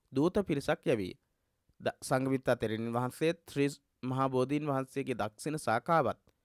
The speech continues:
වැඩම කරවාගෙන එන්නට කියලා දූත පිරිසක් අශෝක රජතුමා වෙත යැව්වා. සංඝමිත්තා ස්ථවිරීන් ශ්‍රී ල-, මහා බෝධීන් ශාඛාව රැඟෙන ශ්‍රී මහා බෝධි ශාඛාව රැඟෙන ලංකාවට පැමිණි විට අනුලා බිසව හා පිරිවර, පිරිවර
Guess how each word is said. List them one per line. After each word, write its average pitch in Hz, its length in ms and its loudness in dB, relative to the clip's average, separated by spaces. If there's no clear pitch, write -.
වැඩම 135 240 -2
කරවාගෙන 120 520 2
එන්නට 117 400 -4
කියලා 143 320 -2
දූත 180 240 0
පිරිසක් 107 500 -4
අශෝක 117 260 -2
රජතුමා 101 440 -6
වෙත 95 160 -8
යැව්වා. 120 380 -4
සංඝමිත්තා 196 440 2
ස්ථවිරීන් 170 580 2
ශ්‍රී 156 300 0
ල-, 156 160 2
මහා 151 280 0
බෝධීන් 143 380 2
ශාඛාව 135 480 2
රැඟෙන 131 380 0
ශ්‍රී 135 180 0
මහා 147 220 2
බෝධි 131 340 2
ශාඛාව 135 560 2
රැඟෙන 127 360 0
ලංකාවට 175 460 4
පැමිණි 139 360 0
විට 131 200 -4
අනුලා 131 380 4
බිසව 123 320 -2
හා 120 200 -4
පිරිවර, 139 420 -2
පිරිවර 170 320 6